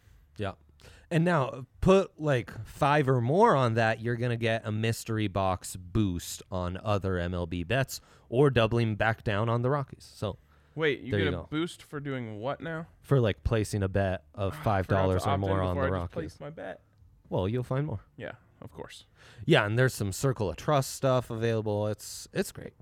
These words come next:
Speaker 2: It's
Speaker 1: It's
Speaker 2: great.
Speaker 1: Yeah. Is that all, all our three picks?
Speaker 2: That is our three picks. And, of course, the mystery box and everything else that's awesome
Speaker 1: Yeah.
Speaker 2: happens at DraftKings Sportsbook.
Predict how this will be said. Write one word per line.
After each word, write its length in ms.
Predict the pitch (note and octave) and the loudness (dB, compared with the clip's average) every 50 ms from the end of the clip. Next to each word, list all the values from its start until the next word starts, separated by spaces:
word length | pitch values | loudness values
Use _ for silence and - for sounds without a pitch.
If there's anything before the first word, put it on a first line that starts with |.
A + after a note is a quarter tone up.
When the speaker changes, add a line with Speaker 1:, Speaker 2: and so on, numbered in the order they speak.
| - - _ - - - | -20 -20 _ -20 -18 -12
Speaker 2:
It's 40 | - F3 | -12 -8
Speaker 1:
It's 80 | - | -6
Speaker 2:
great. 200 | A2+ C3+ C#3 - - _ _ _ _ | -6 -6 -6 -8 -14 _ _ _ _
Speaker 1:
Yeah. 100 | - - - - - _ _ _ _ _ _ _ - - - _ _ - - | -18 -18 -18 -18 -20 _ _ _ _ _ _ _ -20 -20 -20 _ _ -20 -16
Is 60 | - | -10
that 120 | - G3+ A#3 | -8 -6 -6
all, 160 | A#3 A#3+ B3 | -6 -6 -8
all 180 | - - D#3+ G3+ | -8 -8 -6 -6
our 120 | A#3 A#3+ | -6 -6
three 200 | A3+ - B3+ B3 | -6 -8 -10 -10
picks? 340 | - - F#4+ - - - - - | -8 -10 -10 -12 -14 -20 -12 -2
Speaker 2:
That 200 | D#3+ F3 F3 E3+ | 4 6 6 6
is 100 | F#3+ F3 | 6 6
our 100 | F#3 E3+ | 6 4
three 180 | D#3 E3+ E3 D3+ | 4 4 2 2
picks. 380 | D3 E3+ D3+ D3+ - - - - - - | 4 2 2 2 0 -4 -8 -8 -4 -2
And, 840 | D3 D3+ D3+ D3 D3 C#3+ D3 D3 C#3+ C#3 C#3 C#3 C#3 C#3 C3+ - - - | 0 2 2 2 2 2 2 2 2 2 2 0 0 0 -2 -4 -6 -12
of 100 | C3 - | -6 0
course, 280 | - F3+ E3 D3+ - | 4 6 6 6 4
the 100 | - C3+ | 2 0
mystery 340 | C3+ D3 C#3+ - - D3 C#3 | 2 2 2 2 2 0 2
box 400 | B2+ C3 B2+ B2+ B2+ B2+ - - | 4 4 4 6 4 4 2 -2
and 100 | C3 B2 | -2 0
everything 320 | B2+ C3+ C#3+ C#3+ D3+ C3+ | 2 2 2 0 0 0
else 360 | C3 C3 C3 C3 - - - - | 2 2 0 0 -4 -8 -10 -4
that's 200 | - A#2 A2 - - | -2 -2 -2 -2 -2
awesome 500 | - G2 G2+ G#2 - A#2 G#2 G#2 A2 A#2+ _ - - - - - - - | -2 -2 -2 -2 -4 -6 -6 -6 -6 -8 _ -16 -20 -20 -20 -10 -2 0
Speaker 1:
Yeah. 60 | E3+ | 0
Speaker 2:
happens 240 | E3+ F#3+ F#3 E3+ F3 | 2 2 0 0 0
at 60 | F3 F3 | 0 2
DraftKings 420 | F3+ E3 F3+ F3 - F3+ E3+ - | 4 2 2 2 0 -6 -6 -6
Sportsbook. 380 | - F#3 F3 E3+ - - A2 | -4 -6 -6 -6 -6 -6 -6